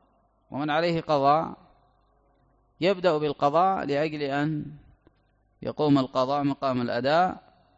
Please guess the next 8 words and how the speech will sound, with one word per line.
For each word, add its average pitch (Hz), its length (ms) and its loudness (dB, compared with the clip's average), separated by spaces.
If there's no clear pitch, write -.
فيكون 139 840 2
أو 117 160 2
يصدق 127 760 0
في 113 120 -4
حقه 127 520 0
أنه 120 240 -4
صام 143 380 0
رمضان 113 560 0